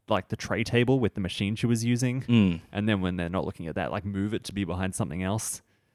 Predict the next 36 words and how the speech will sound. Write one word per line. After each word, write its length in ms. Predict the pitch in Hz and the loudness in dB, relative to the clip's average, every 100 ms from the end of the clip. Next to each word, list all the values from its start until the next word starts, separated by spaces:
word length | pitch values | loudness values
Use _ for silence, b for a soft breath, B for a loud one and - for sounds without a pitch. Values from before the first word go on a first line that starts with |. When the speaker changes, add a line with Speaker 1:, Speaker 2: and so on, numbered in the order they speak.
| _ _ _ _ | _ _ _ _
Speaker 1:
and 100 | 98 | -4
just 160 | 90 85 | -4 2
do 160 | 110 98 | 4 6
that 200 | 90 95 | 4 0
until 240 | - 107 | -2 0
I 100 | 90 | 0
can 120 | 95 | 0
get 160 | 90 87 | 0 0
out 160 | 76 | -2
the 80 | - | -4
door. 380 | - 69 69 90 - _ b b b b b b b _ | -2 0 0 -2 -10 _ b b b b b b b _
Speaker 2:
Okay. 280 | 120 131 196 - - _ _ - | -8 -4 -4 -6 -18 _ _ -4
Yeah, 200 | 113 104 | 0 0
yeah, 60 | |
yeah. 200 | 113 135 - - _ | 0 -4 -6 -14 _
Speaker 1:
Just 180 | 104 - | -10 0
keep 180 | 127 - | 2 4
it 60 | 92 | 4
out 160 | 95 | 2
of 60 | 85 | 0
their 100 | 73 | -2
line 200 | 71 69 | -4 -6
of 80 | - | -8
sight. 260 | - - - _ - | -6 -8 -10 _ -4
Speaker 2:
As, 440 | 135 151 151 - - - _ | -2 0 -2 -6 -10 -20 _
as 240 | 117 143 156 | -2 -2 0
you 80 | 147 | 0
lift 360 | 98 101 - - | 0 0 -2 -6
this, 440 | 180 - - - _ _ _ | -6 -4 -6 -6 _ _ _
the 100 | 95 | -10
three 260 | - 120 123 | -4 0 0
of 60 | |
them 180 | 117 107 | 0 -2
turn 280 | 104 101 101 | -2 -4 -2
to 80 | 98 | -4
leave, 520 | 87 95 151 180 | -6 -6 -6 -10